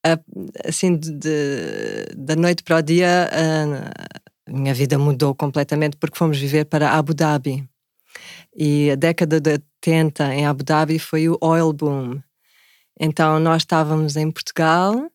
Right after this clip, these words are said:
ah, numa, numa fase muito complicada e difícil mesmo, de crise económica, social, muito tumultuosa. And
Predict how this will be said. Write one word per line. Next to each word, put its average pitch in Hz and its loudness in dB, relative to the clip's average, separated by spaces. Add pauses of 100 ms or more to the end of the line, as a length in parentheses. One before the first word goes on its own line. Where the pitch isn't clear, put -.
(480)
ah, 151 0
numa, 156 0
numa 160 0
fase 156 0
muito 170 2
complicada 165 0
e - 0
difícil 165 -2
mesmo, 160 -2
de - -10
crise 151 -2
económica, 156 0
social, 143 0
muito 165 0
tumultuosa. 160 -2 (800)
And 165 4